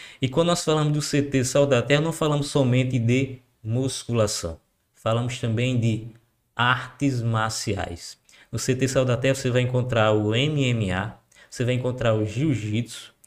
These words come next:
você vai encontrar Muay Thai.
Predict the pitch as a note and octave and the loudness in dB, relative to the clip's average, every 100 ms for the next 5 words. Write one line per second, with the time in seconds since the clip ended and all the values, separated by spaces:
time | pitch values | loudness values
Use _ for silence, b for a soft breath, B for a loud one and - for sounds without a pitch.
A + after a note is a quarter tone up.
0 | B B - A#2 B2 C#3 C3+ C3+ B2+ B2+ | B B -4 -4 0 0 2 -2 0 0
1 | B2+ - - - B2 D#3 D#3+ C#3+ G#2 F#2+ | 0 -6 -18 -8 -2 2 2 0 -2 -2
2 | F#2+ | -6